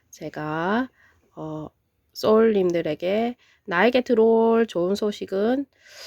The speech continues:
어떤 복이 될까요? 일단 타로로 이렇게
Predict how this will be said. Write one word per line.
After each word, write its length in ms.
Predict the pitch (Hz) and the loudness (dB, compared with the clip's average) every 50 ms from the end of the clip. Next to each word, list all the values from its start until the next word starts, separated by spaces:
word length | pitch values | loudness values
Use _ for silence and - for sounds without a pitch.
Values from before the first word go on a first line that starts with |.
| - - - _ - | -20 -20 -18 _ -10
어떤 300 | 175 - - 247 277 302 | -8 -2 2 4 4 4
복이 220 | 330 320 277 226 | 4 4 4 2
될까요? 640 | 196 165 139 - - 151 156 156 170 196 196 131 - _ _ _ _ _ _ _ _ _ _ _ _ _ _ _ _ _ _ _ _ | 2 0 -4 -6 -6 -6 -4 -2 0 0 0 -2 -4 _ _ _ _ _ _ _ _ _ _ _ _ _ _ _ _ _ _ _ _
일단 460 | _ _ - - 175 170 180 196 214 | _ _ -16 -12 -8 -4 -2 -2 -4
타로로 640 | 214 - - 214 220 220 220 214 196 208 233 254 254 | -4 -4 -4 0 0 2 2 2 2 2 2 2 0
이렇게 800 | 214 - - - - - 196 180 190 208 233 262 294 311 311 302 | 0 -2 -6 -14 -14 -10 -8 -6 -4 -4 -4 -4 -4 -6 -8 -12